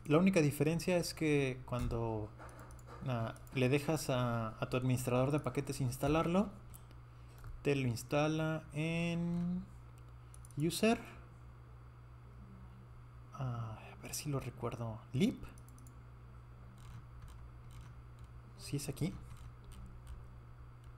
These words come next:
Ah, vamos a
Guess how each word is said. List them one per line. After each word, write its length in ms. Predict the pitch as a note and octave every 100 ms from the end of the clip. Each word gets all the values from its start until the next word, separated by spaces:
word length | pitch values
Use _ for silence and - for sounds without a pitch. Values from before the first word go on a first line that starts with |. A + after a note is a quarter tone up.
| - - - - - - - - - - - - - - - - - - - - - - - - - - - - -
Ah, 560 | D3+ D#3 D#3+ D#3+ D#3+ D#3+
vamos 300 | - B2+ B2+
a 40 | B2+